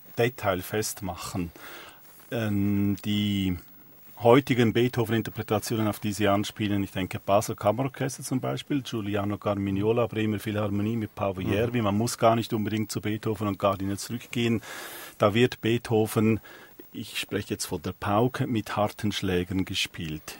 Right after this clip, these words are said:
Speaker 1: Hier war das nicht der Fall. Es waren die früheren, üblichen, weichen Schlägen, Schläger,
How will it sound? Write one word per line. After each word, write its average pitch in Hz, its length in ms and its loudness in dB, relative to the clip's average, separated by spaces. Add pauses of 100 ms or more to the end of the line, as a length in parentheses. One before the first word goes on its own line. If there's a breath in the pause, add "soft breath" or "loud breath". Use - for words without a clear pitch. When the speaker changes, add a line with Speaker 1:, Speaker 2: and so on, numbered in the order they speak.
(100)
Speaker 1:
Hier 127 340 6
war 101 160 4
das - 240 -4
nicht 101 320 2
der 110 80 0
Fall. 92 240 0
Es 90 160 -2
waren 95 320 0
die 98 240 0
früheren, 139 800 4
üblichen, 120 600 2
weichen 104 480 6
Schlägen, 120 560 2
Schläger, 113 540 2